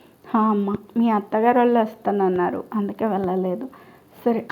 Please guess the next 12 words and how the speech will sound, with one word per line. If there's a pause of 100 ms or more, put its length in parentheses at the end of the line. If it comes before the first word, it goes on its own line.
వాళ్ళు
వచ్చే
టైమ్
అయింది,
టిఫిన్
రెడీ (120)
చేసి (420)
రెడీ
అవ్వు (200)
పో." (720)
"సరే
పప్పా."